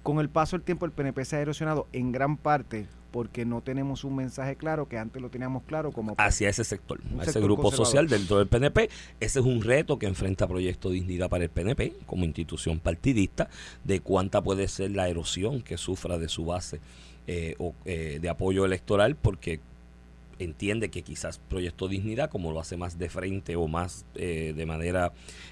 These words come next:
Speaker 2: eh, vertical, ¿no? Eh, en sus
Speaker 1: Sí, usa-,
Speaker 2: posturas.
Speaker 1: también usan el tema para politiquear,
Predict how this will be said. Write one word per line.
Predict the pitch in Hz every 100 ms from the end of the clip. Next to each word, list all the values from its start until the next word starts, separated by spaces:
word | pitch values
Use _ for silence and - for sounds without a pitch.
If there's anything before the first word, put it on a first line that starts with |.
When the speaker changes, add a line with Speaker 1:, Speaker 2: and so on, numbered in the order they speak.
| -
Speaker 2:
eh, | 98 85 76 67 73 -
vertical, | 82 87 - 82 160 139
¿no? | 101 - -
Eh, | - - - - - -
en |
sus | -
Speaker 1:
Sí, | 214
usa-, | -
Speaker 2:
posturas. | 156 190 143 147
Speaker 1:
también | 156 180 220
usan | 220 208
el | 185
tema | 185 190
para | 165 151
politiquear, | 143 135 123 - 117 131 131